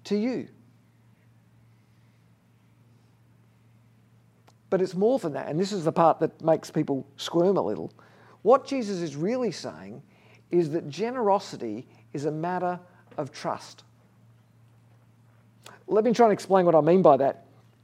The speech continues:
Because you see, Jesus' listeners understood something about God that we often miss.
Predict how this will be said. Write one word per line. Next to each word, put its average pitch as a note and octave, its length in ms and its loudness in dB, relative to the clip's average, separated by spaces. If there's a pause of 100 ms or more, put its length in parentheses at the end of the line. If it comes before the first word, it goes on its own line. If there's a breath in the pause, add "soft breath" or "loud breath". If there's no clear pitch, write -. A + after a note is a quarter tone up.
(340)
Because E3 220 -2
you F3+ 80 -2
see, G#3+ 220 0 (600 loud breath)
Jesus' B3+ 520 0
listeners E3+ 840 -4 (340 loud breath)
understood A3+ 680 0
something A3+ 580 -4
about F3 460 0
God C#3 460 -2 (220 soft breath)
that D3 160 -2
we F#3 260 2
often D#3 340 -2
miss. - 400 -10